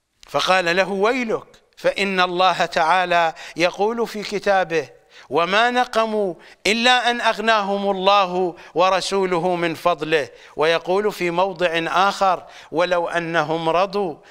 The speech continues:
ما آتاهم الله ورسوله وقالوا حسبنا الله سيؤتينا الله من فضله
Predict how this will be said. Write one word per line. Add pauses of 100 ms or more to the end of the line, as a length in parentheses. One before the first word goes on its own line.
(120)
ما
آتاهم
الله
ورسوله (260)
وقالوا (220)
حسبنا
الله (260)
سيؤتينا
الله
من
فضله